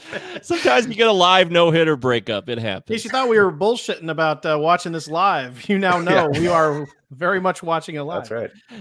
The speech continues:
Speaker 1: Yeah, I don't, I can't fake that. Uh, all right, so let's, <laughs> let's get back to the show.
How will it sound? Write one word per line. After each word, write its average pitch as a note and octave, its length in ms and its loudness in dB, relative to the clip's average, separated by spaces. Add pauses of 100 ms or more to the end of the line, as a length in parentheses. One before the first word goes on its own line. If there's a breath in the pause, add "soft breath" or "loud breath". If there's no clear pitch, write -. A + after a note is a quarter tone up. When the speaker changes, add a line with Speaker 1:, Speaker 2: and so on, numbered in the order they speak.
Speaker 1:
Yeah, E3 180 -2
I E4+ 60 0
don't, G#4 180 -6
I F3+ 60 -4
can't C3 240 -4
fake - 220 -8
that. - 140 -14 (400)
Uh, F#3 240 0 (460 loud breath)
all C4 80 0
right, - 260 0
so F3+ 100 -6
let's, F4 140 -4
<laughs> - 440 -10
let's A3+ 120 -4
get F3+ 240 -8
back D3+ 200 -4
to C#3+ 160 -8
the B2 80 -10
show. A#2+ 260 -4